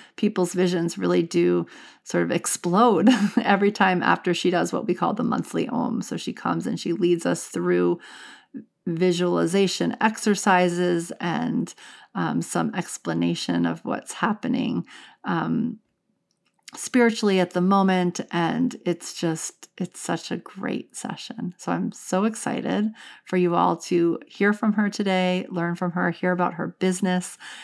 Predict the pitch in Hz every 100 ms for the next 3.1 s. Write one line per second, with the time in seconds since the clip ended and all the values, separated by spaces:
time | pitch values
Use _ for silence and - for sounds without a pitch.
0 | - _ 220 214 190 180 180 180 175 165
1 | 165 175 165 165 - 165 170 170 165 170
2 | - 196 - 214 202 196 196 196 190 -